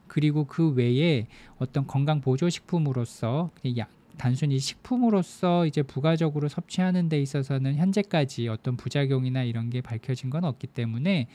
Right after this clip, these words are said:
거기에 대해서는 큰 문제는 없으실 것 같습니다. 그런데 이제 몇 가지 좀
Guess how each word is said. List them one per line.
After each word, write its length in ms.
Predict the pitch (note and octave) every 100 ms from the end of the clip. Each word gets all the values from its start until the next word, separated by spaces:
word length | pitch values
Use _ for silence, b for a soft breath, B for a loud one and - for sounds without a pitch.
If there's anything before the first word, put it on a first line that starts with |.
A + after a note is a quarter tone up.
| B B -
거기에 400 | - B2 D#3 D3+
대해서는 560 | C#3+ C#3 C3+ C#3 C#3 E3+
큰 140 | B3+
문제는 500 | G3+ B2+ C#3 C#3 D3+
없으실 600 | A2 A2+ - D3 C#3+ C3+
것 180 | C3+ C3+ -
같습니다. 720 | - - C#3+ A#2+ A2 A2+ G#2 - _ _ _ B B B B B B B B -
그런데 460 | D3 E3 D#3 D#3 D3
이제 160 | C#3+
몇 240 | B2 D3 -
가지 300 | F#3+ F#3 E3
좀 500 | F3 E3 D#3+ D#3+